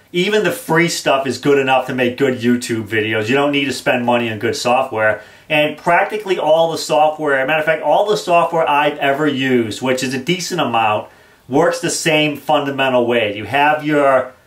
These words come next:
your bin where you store your clips, your viewers where you look at the final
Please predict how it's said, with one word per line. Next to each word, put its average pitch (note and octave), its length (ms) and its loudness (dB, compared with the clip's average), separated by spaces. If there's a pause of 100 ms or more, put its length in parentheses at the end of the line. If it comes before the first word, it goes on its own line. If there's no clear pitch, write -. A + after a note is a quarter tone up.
(100)
your C3 180 0
bin D#3 440 0
where D#3 120 2
you C#3+ 100 2
store D3 340 2
your C#3 140 2
clips, C#3+ 440 0
your A#2 120 -2
viewers C#3+ 760 2
where B2 160 0
you A#2+ 100 0
look C3 220 -2
at C#3+ 80 -4
the C3 80 -2
final C3 720 0